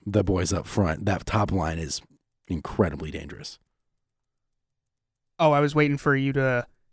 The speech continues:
Speaker 2: expand on that, that top line there. I was,
Speaker 1: Y-,
Speaker 2: I was ju-,
Speaker 1: yeah,
Speaker 2: I was
Speaker 1: yeah.
Speaker 2: mouthing, "Wait for it, wait for it."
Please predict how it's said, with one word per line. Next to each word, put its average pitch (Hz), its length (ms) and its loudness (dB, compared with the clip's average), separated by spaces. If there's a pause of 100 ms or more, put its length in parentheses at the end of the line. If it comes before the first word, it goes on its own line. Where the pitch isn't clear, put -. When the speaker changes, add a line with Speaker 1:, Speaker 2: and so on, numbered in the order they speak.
(120)
Speaker 2:
expand 143 420 0
on 127 140 -2
that, 123 320 -6
that 131 180 -4
top 131 300 -2
line 135 260 -2
there. 117 300 -10 (720)
I 117 80 8
was, 113 100 6
Speaker 1:
Y-, 170 80 8
Speaker 2:
I - 20 8
was 175 120 4
ju-, 123 120 6
Speaker 1:
yeah, 120 240 10
Speaker 2:
I - 40 4
was - 100 6
Speaker 1:
yeah. 170 40 2
Speaker 2:
mouthing, 160 340 2
"Wait 127 220 -10
for 131 320 -10
it, 147 200 -8
wait 135 200 -10
for 139 300 -4
it." 160 160 6